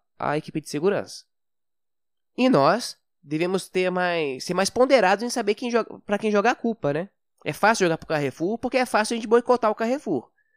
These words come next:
Bo-, boicotar a empresa de segurança X é difícil, porque a gente não contrata segurança. Só se a gente for alguém muito rico, só se, só se a gente for o Freixo. Aí a gente tem segurança, pessoa normal não tem. Então não tem como bo-, a gente boicotar esse tipo de serviço.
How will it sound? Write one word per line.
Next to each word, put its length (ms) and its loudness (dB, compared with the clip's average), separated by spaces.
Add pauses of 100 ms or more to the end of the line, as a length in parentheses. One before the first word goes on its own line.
(360)
Bo-, 60 -8
boicotar 480 4
a 40 6
empresa 260 0
de 40 -10
segurança 460 0
X 340 -4
é 40 4
difícil, 320 -2
porque 100 -6
a 40 2
gente 120 -4
não 60 -4
contrata 360 -2
segurança. 500 -4
Só 80 -8
se 120 -8
a 40 -6
gente 200 -8
for 400 -2
alguém 160 -2
muito 220 -2
rico, 260 -2
só 100 0
se, 80 -6
só 180 -2
se 100 -2
a 20 -2
gente 160 -4
for 580 4 (260)
o 60 -4
Freixo. 480 -4 (500)
Aí 200 -4
a 20 -2
gente 140 -6
tem 100 -10
segurança, 540 -8
pessoa 300 -10
normal 280 -2
não 100 -4
tem. 200 -12 (540)
Então 120 -2
não 60 -2
tem 100 0
como 160 0
bo-, 120 0
a 60 2
gente 140 0
boicotar 460 2
esse 80 -6
tipo 140 -8
de 80 -12
serviço. 580 -6